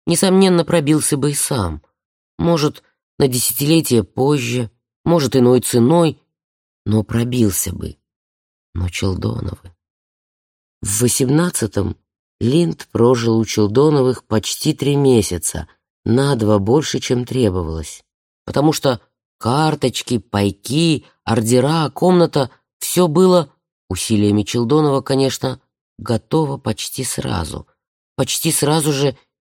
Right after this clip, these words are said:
исчезли вши, почти сразу же начались споры. Они с Челдоновым орали друг на друга — надув горловые жилы,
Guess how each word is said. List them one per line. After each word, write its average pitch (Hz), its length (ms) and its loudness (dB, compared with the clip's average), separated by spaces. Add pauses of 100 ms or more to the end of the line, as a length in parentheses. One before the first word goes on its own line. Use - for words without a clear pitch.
исчезли 120 500 -2
вши, 147 640 -2 (480)
почти - 340 -4
сразу 117 440 -2
же 110 100 0
начались 107 640 -2 (480)
споры. 110 460 2 (420)
Они 135 240 0
с - 60 -6
Челдоновым 113 800 -2 (380)
орали 120 600 0
друг 110 300 -2
на 101 160 0
друга — 117 600 0 (280)
надув 110 560 0
горловые 110 600 -2
жилы, 117 640 0